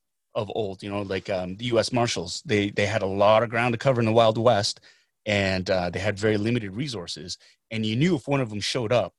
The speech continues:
you were in trouble. Um, and so that's him. He is, he knows enough that, uh, he can't,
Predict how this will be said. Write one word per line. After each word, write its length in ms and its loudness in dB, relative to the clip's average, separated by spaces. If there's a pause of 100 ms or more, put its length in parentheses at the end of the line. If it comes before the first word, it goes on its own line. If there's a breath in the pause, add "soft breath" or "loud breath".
you 180 -2
were 120 -6
in 80 -10
trouble. 420 -2 (760)
Um, 320 -4 (140)
and 140 -2
so 120 0
that's 260 2
him. 260 0
He 300 -2
is, 260 -2
he 200 -10
knows 360 0
enough 500 -4 (460)
that, 380 0
uh, 220 -2
he 220 -8
can't, 600 -6